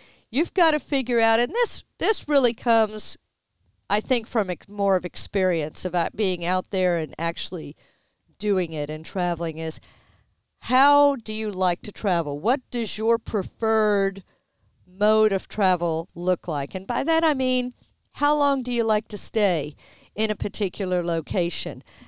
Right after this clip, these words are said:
How many hours or how many miles per day do you like to go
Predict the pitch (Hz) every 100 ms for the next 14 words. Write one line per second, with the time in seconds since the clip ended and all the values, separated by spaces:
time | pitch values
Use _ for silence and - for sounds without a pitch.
0 | _ - 277 311 311 262 269 269 254 233
1 | 233 226 196 175 196 180 240 233 240 214
2 | 196 202 202 196 - 220 185 190 202 190
3 | 180 185 185 185 - - 190 185 160 147